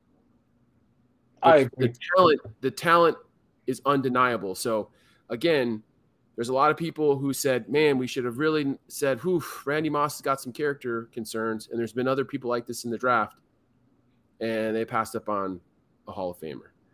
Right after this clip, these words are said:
Speaker 2: So
Speaker 1: Yeah, Moss, uh, Laremy Tunsil was a recent one, right?
Speaker 2: So
Speaker 1: You know,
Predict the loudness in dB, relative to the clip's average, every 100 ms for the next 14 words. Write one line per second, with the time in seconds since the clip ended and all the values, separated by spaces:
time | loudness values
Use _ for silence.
0 | _ 4 10 10 8 2 2 6 6 4
1 | 0 -12 -10 2 6 6 8 8 8 2
2 | 2 2 2 2 0 -6 _ 0 2 4
3 | 2 0 2 2 4 4 2 2 _ _
4 | _ -2 4 4